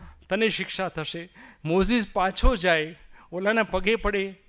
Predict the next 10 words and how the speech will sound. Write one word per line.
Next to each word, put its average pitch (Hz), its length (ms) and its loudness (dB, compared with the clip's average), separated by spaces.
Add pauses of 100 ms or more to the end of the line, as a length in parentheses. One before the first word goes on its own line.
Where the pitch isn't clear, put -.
(440)
કે, 196 120 2
"તું 202 240 0
જે 180 220 4
પ્રાર્થના, 175 480 0
જે 156 280 0
શબ્દમાં 160 440 -6
કરતો, 160 220 -6
એ 160 60 -8
ચાલુ 185 280 -4
રાખજે, 190 380 -2